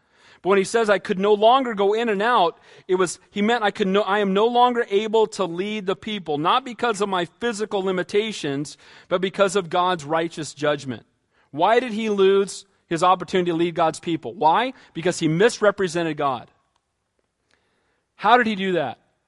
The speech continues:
The people were murmuring. And remember, they were crying out, and they wanted water. And the first time, the Lord told him, "Speak to the rock." He smote the rock, and then the next day he says, "Speak to the rock,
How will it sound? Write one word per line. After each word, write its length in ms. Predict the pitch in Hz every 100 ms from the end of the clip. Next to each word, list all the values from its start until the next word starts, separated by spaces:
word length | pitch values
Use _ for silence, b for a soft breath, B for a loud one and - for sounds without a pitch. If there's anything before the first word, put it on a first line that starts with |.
| _ _ _ -
The 100 | 156
people 480 | - 220 226 233
were 100 | 214
murmuring. 580 | 202 196 196 185 147 107 _ _ _ _ _ _ _ _ _ -
And 120 | 165
remember, 360 | 180 190 208 208
they 120 | 185
were 80 | 180
crying 440 | 185 180 185 185
out, 280 | 180 143 151
and 100 | 151
they 80 | 156
wanted 340 | 160 185 214
water. 380 | 190 180 185 185
And 80 | 160
the 60 |
first 340 | - 214 240 -
time, 220 | 180 175
the 80 | 165
Lord 220 | 214 233
told 260 | 214 202
him, 80 | 190
"Speak 680 | - - - 208 226 226 -
to 140 | 202
the 80 | 180
rock." 440 | 170 160 135 _ _ -
He 80 |
smote 320 | 139 190 226 233
the 80 |
rock, 160 | 196 185
and 80 | 180
then 100 | 175
the 60 |
next 180 | 175 220
day 60 | 196
he 20 |
says, 160 | - 151
"Speak 400 | - 220 240 -
to 100 | 214
the 100 | 196
rock, 360 | 185 127 -